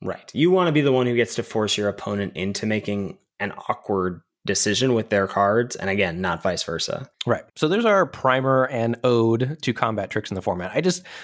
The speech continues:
Speaker 2: the amount of times that I right-click concede in response to a combat trick being cast in this format is absurd.
Speaker 1: <laughs>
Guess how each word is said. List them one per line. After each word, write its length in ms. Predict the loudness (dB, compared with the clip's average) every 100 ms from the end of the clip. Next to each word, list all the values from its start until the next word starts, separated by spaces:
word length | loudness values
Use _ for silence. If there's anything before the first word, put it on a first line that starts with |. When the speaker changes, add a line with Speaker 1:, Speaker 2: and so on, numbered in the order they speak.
| -2
Speaker 2:
the 120 | 0
amount 260 | 4 2 2
of 80 |
times 420 | 2 2 2 0 0
that 160 | 2
I 360 | 4 4 2 -2
right-click 440 | 0 0 2 -2 0
concede 420 | 0 2 4 4
in 100 | 2
response 440 | 0 0 0 0 0
to 120 | 0
a 40 |
combat 400 | 2 2 2 0
trick 240 | 0 -2 0
being 180 | 0
cast 380 | 2 0 0 0
in 60 | -2
this 100 | 0
format 460 | 0 2 2 0 -4
is 140 | -4
absurd. 420 | -4 -4 -6 -12 -6 -4 -2 -2
Speaker 1:
<laughs> 480 | -2 0 -2 0